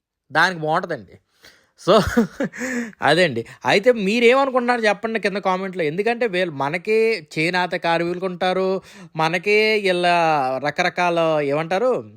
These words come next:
ఆ, దీనికి సంబంధించిన, ఆ, పాత పాత ఏవేవో తయారు చేసే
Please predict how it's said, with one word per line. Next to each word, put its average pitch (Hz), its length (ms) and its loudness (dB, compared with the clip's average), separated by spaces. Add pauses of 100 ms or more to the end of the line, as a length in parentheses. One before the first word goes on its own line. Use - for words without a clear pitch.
(460)
ఆ, 120 80 -6 (320)
దీనికి 170 280 -2
సంబంధించిన, 185 640 -2 (340)
ఆ, 143 80 -2 (340)
పాత 165 200 2
పాత 190 300 0 (400)
ఏవేవో 185 460 0
తయారు 180 400 2
చేసే 190 280 -2